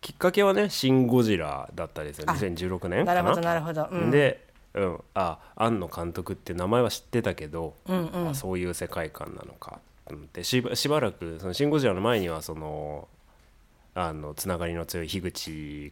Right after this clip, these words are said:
Speaker 1: 監督の「進撃の巨人」だったりだとか、
Speaker 2: うん。
Speaker 1: あとはと-、まあ、特撮に対する、こう、自分なりのた-、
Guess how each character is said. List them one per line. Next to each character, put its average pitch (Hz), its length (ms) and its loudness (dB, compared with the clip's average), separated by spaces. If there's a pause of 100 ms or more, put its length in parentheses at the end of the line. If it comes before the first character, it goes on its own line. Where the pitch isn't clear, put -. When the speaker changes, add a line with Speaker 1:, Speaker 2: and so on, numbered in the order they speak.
Speaker 1:
監 78 200 -6
督 76 300 -12
の 73 640 -8
「進 85 180 -4
撃 78 160 -10
の 76 80 -10
巨 78 120 -10
人」 76 220 -10
だ 76 80 -10
っ - 80 -10
た - 100 -10
り 73 80 -10
だ 71 80 -10
と - 120 -18
か、 78 200 -6 (240)
Speaker 2:
う 180 80 -6
ん。 165 180 -2
Speaker 1:
あ 90 60 -2
と 80 120 -8
は 78 40 -8
と-、 90 140 -6 (120)
ま 92 180 -4
あ、 - 20 -10
特 - 220 -8
撮 101 240 -4
に 98 160 -2
対 98 200 0
す 104 140 -2
る、 78 340 -6
こ 78 1400 -6
う、 - 20 -6
自 85 180 -8
分 92 200 0
な 92 120 0
り 92 80 0
の 87 300 -4 (220)
た-、 92 100 -4